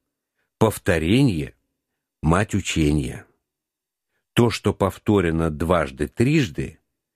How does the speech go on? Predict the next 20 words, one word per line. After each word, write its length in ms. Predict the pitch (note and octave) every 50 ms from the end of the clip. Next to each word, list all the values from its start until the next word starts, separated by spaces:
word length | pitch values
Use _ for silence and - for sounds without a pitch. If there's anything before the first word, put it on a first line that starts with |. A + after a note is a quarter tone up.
| _ - - - -
воспринимается 960 | F2+ G#2 - - - - G2+ G2+ G2 G2+ G2+ B2 D3+ E3+ E3 C#3 - - G2
уже 220 | F2+ D#2+ F2+ F2+
как 260 | - G2 F2+ - -
нечто 380 | G2 A2+ C#3+ D3+ - - - C3+
давно 300 | A2 A#2+ A2 G#2+ A#2 C3
знакомое, 760 | A#2 - D3 D3+ D3 - - C3 G#2 D#2+ C2 A1 G1+ G1+ - _ _ _ _ _ _ _
почти 380 | - A2 G2 - - - - A#2
банальное, 800 | G#2+ A#2 D3 D#3 D#3 D3+ A#2 E2+ D2+ C#2 - A2+ - - - _ _ _ _ _ _ _ _ _ _ _ _ _ -
привычное, 840 | - C#3 D#3 E3 F3 D3+ A2 - - - - C3+ C3 - - - _ _ _ _ _ _ _ _ _ _ _ -
почти 640 | G#2+ G2+ - - - - - B2 B2+ B2+ A#2 - _ _ _ _ _ _ _ -
своё. 680 | - - - - G2+ A#2 B2+ C3+ C3+ B2 E2+ C#2 - _ _ _ _ _ _ _ _ _ _ _ _ _ _ _ _ _ _ _ _ _ _ -
К 80 | -
тому 360 | - B2 A2 A2+ C#3 E3+ F3 C#3
же 140 | F#2+ E2+ D2
теория 400 | - G#2 A2 A#2 G#2+ F#2+ F2+ F2
познания 540 | - G2+ F#2 F2 A#2 D3 D#3+ E3 E3+ D#3+ D3
гласит, 640 | D3 D#3+ E3+ - - - - - - - _ _ _ _ _ _ _ _ _ _ _ _ _ _ _ _
чтобы 600 | - - - - - C3+ C#3 A#2+ F2+ D2 D#2 C#2 -
информация 880 | - F2+ F#2 E2+ - G2 G2 G#2 A2+ A#2 G2 D2+ - - - C#2+ C2+ C2+
запомнилась, 1000 | B1+ D#2 D#2 - - D3 F3 G3 F3+ D#3 A2 E2+ C#2+ G#1 - - - - -